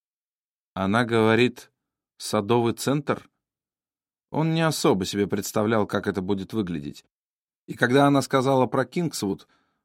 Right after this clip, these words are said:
он даже не понял, где это. Но это может быть началом. Он ждал этого два года.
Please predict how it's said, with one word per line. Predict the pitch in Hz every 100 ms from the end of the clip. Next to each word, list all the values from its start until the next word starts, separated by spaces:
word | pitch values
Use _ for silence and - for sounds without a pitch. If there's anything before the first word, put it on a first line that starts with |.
| _
он | 139 139
даже | 139 120 123
не | 127
понял, | 120 123 95 87
где | 87 95
это. | 87 - - _ _ _ _ _ _ _
Но | - 139 151
это | 190 202
может | 170 151 147
быть | 127 131
началом. | 127 107 - 78 55 - _ _ _ _ _ _ _ _ _
Он | - 135
ждал | 117 110 151 143
этого | 135 131 127
два | 117 139
года. | 117 113 95 90